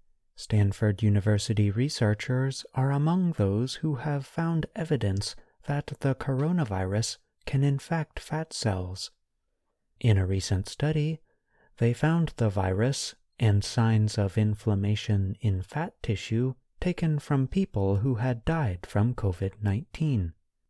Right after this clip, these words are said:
Lab tests showed that the virus can reproduce in fat tissue. That raises the possibility that fat tissue could serve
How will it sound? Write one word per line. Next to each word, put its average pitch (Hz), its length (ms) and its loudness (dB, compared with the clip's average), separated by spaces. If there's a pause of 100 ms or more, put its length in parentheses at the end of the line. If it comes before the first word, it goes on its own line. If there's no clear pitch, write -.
(640)
Lab 110 300 2
tests - 640 -4
showed 110 340 0
that 110 280 0
the 110 100 4
virus 131 500 -2
can 123 240 0
reproduce 139 800 -2
in 143 160 0
fat 156 400 -6
tissue. 87 560 -2 (1080)
That 107 300 -2
raises 101 420 0
the 107 140 -2
possibility 110 800 0
that 107 280 -2
fat - 420 -4
tissue 107 540 -2 (100)
could 185 260 -4
serve 117 480 -2